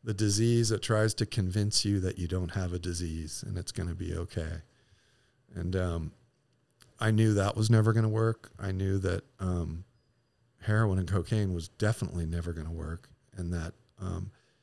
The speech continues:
I had to try to find a new way to live. It was that simple. And, you know, I'd been in and out of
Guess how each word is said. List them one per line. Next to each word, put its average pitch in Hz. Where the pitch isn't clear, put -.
I 95
had 92
to 85
try 92
to 82
find 87
a 85
new 90
way 92
to 82
live. 90
It -
was 87
that 90
simple. 95
And, 92
you 101
know, 104
I'd 131
been 123
in 113
and 107
out 110
of 95